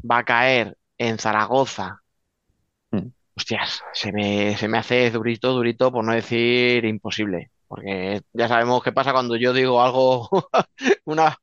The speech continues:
Speaker 1: una cosa así como en tono absoluto. O sea, si yo digo, "Imposible que Sala diez Zaragoza gane a Barça". Bueno, pues enhorabuena por el pase a cuartos. No, pero el único, el Peñíscola Sota.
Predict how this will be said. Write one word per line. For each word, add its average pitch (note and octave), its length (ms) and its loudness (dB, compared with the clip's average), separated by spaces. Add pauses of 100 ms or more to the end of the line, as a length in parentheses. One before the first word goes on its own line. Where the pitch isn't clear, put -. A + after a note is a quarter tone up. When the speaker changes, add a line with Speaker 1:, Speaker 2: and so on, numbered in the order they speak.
(280)
Speaker 1:
una D#3 320 2
cosa D3+ 400 2 (180)
así C#3 240 -4
como C3+ 180 0
en C3 60 -4
tono D3 140 2
absoluto. A#2+ 460 -4
O A2+ 80 -2
sea, A2 300 4
si B2 120 0
yo C#3+ 100 4
digo, C3 280 2 (460)
"Imposible D#3+ 960 2
que F#3+ 120 2
Sala G3 260 2
diez F#3+ 240 0
Zaragoza F#3+ 560 0
gane F#3 340 2
a D#3 120 2
Barça". C#3+ 420 -2 (600)
Bueno, G2+ 180 -6
pues G2 160 -8
enhorabuena A2 480 2
por A2+ 120 0
el G#2+ 80 -2
pase G#2+ 260 -2
a G#2 180 0
cuartos. - 440 -14 (580)
No, A2 180 0
pero D#2+ 400 0 (340)
el C3 180 2
único, C#3 500 2
el F#2+ 140 -2
Peñíscola G#2+ 480 -2
Sota. G2+ 340 -6